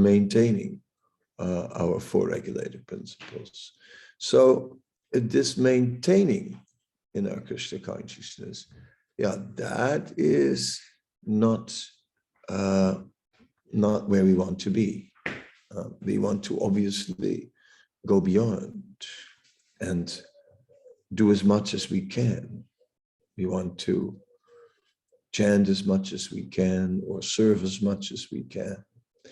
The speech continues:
Now, different devotees may take up, may embrace a different service.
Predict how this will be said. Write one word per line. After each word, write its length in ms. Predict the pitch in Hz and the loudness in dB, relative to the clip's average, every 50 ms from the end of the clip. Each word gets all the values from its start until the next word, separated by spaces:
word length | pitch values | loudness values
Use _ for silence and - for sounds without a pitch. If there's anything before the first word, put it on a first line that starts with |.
| - - - - - - - _ _ - | -20 -20 -20 -20 -20 -20 -20 _ _ 0
Now, 500 | - 123 127 123 120 127 - - - - _ _ _ _ - 110 | 2 4 6 6 4 4 0 -4 -12 -16 _ _ _ _ -6 -2
different 400 | 98 104 104 101 - 113 117 110 | 2 4 4 4 4 2 2 4
devotees 760 | 110 101 92 98 95 95 95 98 98 101 101 - - - - | 4 4 6 6 6 6 6 6 4 2 0 -4 -10 -10 -6
may 260 | 101 98 95 92 95 | -2 0 0 0 0
take 320 | 95 - 107 101 95 92 95 | -2 0 0 0 0 0 -2
up, 300 | - - 98 95 95 - - _ _ _ _ _ _ _ _ _ _ | -6 -6 -6 -6 -6 -10 -20 _ _ _ _ _ _ _ _ _ _
may 180 | - 104 104 101 | 0 2 2 2
embrace 1120 | - - 98 95 92 95 104 107 104 95 85 90 92 98 - - - - - - - _ _ _ _ _ _ _ _ _ _ _ | 2 4 4 4 6 6 6 6 6 6 4 2 -2 -4 -6 -8 -10 -10 -12 -14 -16 _ _ _ _ _ _ _ _ _ _ _
a 100 | - 107 | 0 0
different 420 | 98 90 - 107 98 - 104 98 95 | 0 2 2 2 2 2 2 2 2
service. 1160 | - - 113 - - - - - - - - - - - - - - - - - - - - | 4 6 6 6 6 6 2 -2 -8 -10 -12 -12 -12 -12 -10 -10 -10 -12 -12 -14 -16 -18 -20